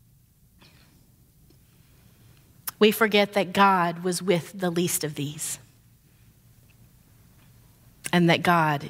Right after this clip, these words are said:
is with us. If you go back to the scriptures, you find that those who were considered righteous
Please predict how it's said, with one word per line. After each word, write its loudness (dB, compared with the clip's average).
is -4
with 0
us. -6
If 0
you 4
go 6
back 2
to -8
the -6
scriptures, -4
you 2
find 4
that -6
those 2
who 2
were 4
considered -2
righteous -2